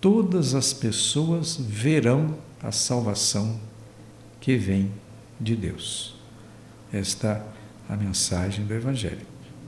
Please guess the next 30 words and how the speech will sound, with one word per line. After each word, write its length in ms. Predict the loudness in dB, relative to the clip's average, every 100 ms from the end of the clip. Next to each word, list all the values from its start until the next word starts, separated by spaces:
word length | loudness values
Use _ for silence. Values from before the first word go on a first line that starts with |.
| -4
Ali 220 | 2 4
aparece 460 | 4 4 4 4 2
João 160 | 2
Batista, 840 | 2 2 0 4 4 4 0 -2 -6 -6 -12 -16 -4
e 60 | 0
João 200 | 4 6
Batista 520 | 6 4 2 2 4
anuncia 500 | 6 6 4 4 2
a 20 |
chegada 640 | 2 2 2 4 4 4 2
do 140 | 0
Redentor, 760 | 0 0 2 0 2 2 2 0 -6 -14 -16 -18 -18 -14
a 20 | -6
chegada 680 | -4 0 0 0 0 -4 -4
de 100 | -4
Jesus. 760 | -2 -2 -2 -4 -6 -6 -8 -12 -18 -20 -20 -20 -14 -2
E 100 | 4
ele 120 | 4
convida 520 | 4 2 4 4 4
todos 960 | 2 0 -2 4 4 4 0 -2 -2 -4 -2
para 200 | -2 0
preparar 520 | -2 -4 -2 0 0
o 60 | 0
coração. 540 | -2 -2 0 0 -2 -8 -14 -18 -18 -18 -16 -12
Um 60 |
coração 460 | -4 0 2 2 2
que 80 | 0
precisa 420 | 0 2 2 4
ser 460 | 4 4 4 0 -12 -16 -18 -20 -20 -2
transformado. 1200 | 4 4 6 4 2 -2 0 2 4 4 2 -2